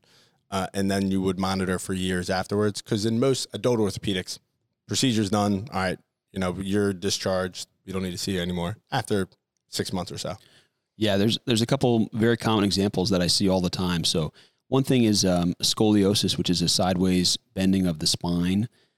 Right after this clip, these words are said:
Speaker 2: that very commonly presents in middle school age group. And, um, most of the time, it doesn't need any treatment. It needs observation. There are a few powerful treatments that we have, like a brace or an exercise program, to try to keep the curve from getting worse. But a handful of the kids have a curve that does get worse.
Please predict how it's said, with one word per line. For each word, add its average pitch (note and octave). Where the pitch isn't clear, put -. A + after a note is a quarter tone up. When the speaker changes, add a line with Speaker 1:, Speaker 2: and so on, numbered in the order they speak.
Speaker 2:
that G2
very A2
commonly A2
presents F#2+
in F#2
middle G#2
school G2+
age G2
group. G2
And, F2+
um, F2
most B2
of C#3
the A#2+
time, A#2
it F#2
doesn't G#2
need G#2
any G2
treatment. F#2+
It E2
needs F#2+
observation. F2+
There G2+
are G#2+
a G#2
few C#3
powerful A#2
treatments A2
that G2
we F#2
have, G2
like F2
a E2+
brace G2+
or F2+
an F#2
exercise F#2+
program, F#2
to -
try -
to -
keep -
the F#2
curve F#2
from F#2
getting F2+
worse. F2
But G3+
a F#2+
handful C#3
of B2
the A2+
kids A#2
have A2
a G2+
curve G#2
that F#2+
does A2
get F#2+
worse. E2+